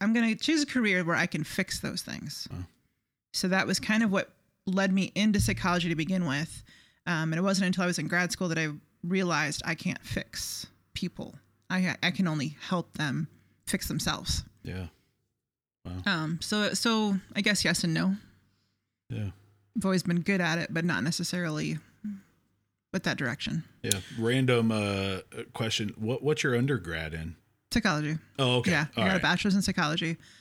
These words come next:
Speaker 1: Um,
Speaker 2: Yeah.
Speaker 1: and I, you know, I, in college, it wasn't clear that I had to go to grad school to be in psychology as a career. It was just kinda like,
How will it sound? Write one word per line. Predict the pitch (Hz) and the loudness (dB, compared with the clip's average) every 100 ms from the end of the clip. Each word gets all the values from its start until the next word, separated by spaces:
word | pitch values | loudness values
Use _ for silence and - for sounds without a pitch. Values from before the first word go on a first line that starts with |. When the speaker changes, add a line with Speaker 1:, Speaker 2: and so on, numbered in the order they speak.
| _ _ - | _ _ -4
Speaker 1:
Um, | 156 156 | 0 2
Speaker 2:
Yeah. | 190 | 4
Speaker 1:
and | 233 | 4
I, | 233 | 4
you | - 226 | 4 4
know, | |
I, | 202 196 190 - - - _ _ | 6 4 2 -4 -20 -20 _ _
in | 208 196 | 2 2
college, | - 359 440 254 214 190 175 - - - | 2 2 4 6 4 4 2 2 0 0
it | 208 175 | 0 4
wasn't | 202 202 208 156 | 2 2 0 -2
clear | - 208 196 | -2 2 2
that | 185 165 | 2 2
I | |
had | 165 170 175 | 2 2 2
to | 175 | 2
go | 170 | 0
to | 160 | -2
grad | - - 143 147 175 | -6 -2 0 0 -2
school | - 202 208 220 | -4 0 0 0
to | 196 - | 0 -2
be | 151 - 160 160 170 208 220 - _ _ | -4 -2 -2 2 2 0 -2 -10 _ _
in | - 202 202 | 2 4 4
psychology | 190 175 175 175 180 196 | 2 2 2 2 4 2
as | 180 | 2
a | |
career. | - 170 156 208 320 - - - _ _ | 0 0 2 2 0 -4 -20 -20 _ _
It | - 185 | 0 2
was | 185 | 4
just | 180 180 | 2 0
kinda | - 196 | 2 2
like, | 180 165 - | 2 0 -4